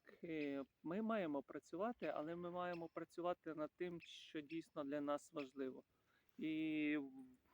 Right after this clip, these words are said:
вибач мене, але для нас не важливо заробити всі гроші світу. Тому якось так.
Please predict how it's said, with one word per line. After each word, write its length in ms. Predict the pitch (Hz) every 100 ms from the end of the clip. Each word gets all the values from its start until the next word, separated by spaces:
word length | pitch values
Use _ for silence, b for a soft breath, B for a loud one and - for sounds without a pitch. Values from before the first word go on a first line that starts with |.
| - -
вибач 380 | 185 170 151 -
мене, 320 | 151 151 143
але 320 | 143 147 147 147 - B B B
для 160 | 147 156
нас 420 | 165 160 - -
не 200 | 156 151
важливо 840 | 139 139 123 147 151 139 139 139
заробити 540 | 131 143 139 127 135 131
всі 340 | - - 135
гроші 420 | 139 139 - -
світу. 460 | 127 - 143 - _ _ _ _ _ _ _ _ _ -
Тому 440 | 165 175 170 151
якось 340 | 147 147 151 -
так. 240 | - 226